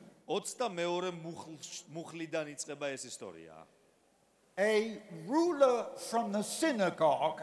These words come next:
Speaker 2: a religious ruler, came to Jesus.
Speaker 1: მოვიდა სინაგოგის ერთ-ერთი მთავართაგანი.
Speaker 2: And I've got some good news for you.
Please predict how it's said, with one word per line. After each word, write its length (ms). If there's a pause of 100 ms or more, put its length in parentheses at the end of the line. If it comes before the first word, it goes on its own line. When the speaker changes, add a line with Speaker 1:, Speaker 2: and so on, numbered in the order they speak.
Speaker 2:
a 280 (120)
religious 760
ruler, 440 (300)
came 380
to 180
Jesus. 760
Speaker 1:
მოვიდა 480
სინაგოგის 760 (100)
ერთ-ერთი 640 (100)
მთავართაგანი. 1120 (960)
Speaker 2:
And 180
I've 180
got 220
some 300
good 240
news 400
for 140
you. 280